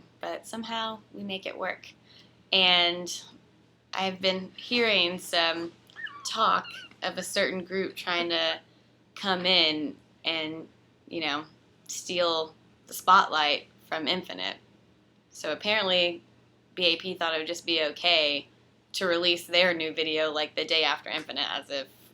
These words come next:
people would care. But hey, apparently some people do. So we're going to watch Hurricane and tell you how we feel about it.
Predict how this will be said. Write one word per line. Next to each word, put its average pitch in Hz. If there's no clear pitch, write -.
people 135
would 131
care. -
But 240
hey, 247
apparently 208
some 202
people 196
do. 196
So 185
we're 196
going 214
to 220
watch 156
Hurricane 170
and 165
tell 170
you 175
how 196
we 220
feel 285
about -
it. -